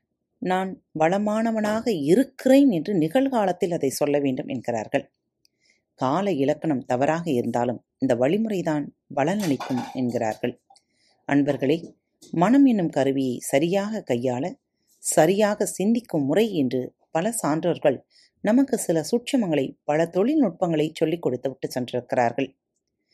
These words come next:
அந்த சூட்சுமங்களை பற்றி அடுத்த பாகத்தில் தொடர்ந்து யோசிக்கலாம். என்ன நேயர்களே, இன்று உங்களுக்கான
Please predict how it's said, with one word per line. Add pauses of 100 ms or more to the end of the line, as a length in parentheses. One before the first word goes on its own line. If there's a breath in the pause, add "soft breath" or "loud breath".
(180)
அந்த
சூட்சுமங்களை
பற்றி (200)
அடுத்த
பாகத்தில் (320)
தொடர்ந்து
யோசிக்கலாம். (960)
என்ன
நேயர்களே, (480)
இன்று
உங்களுக்கான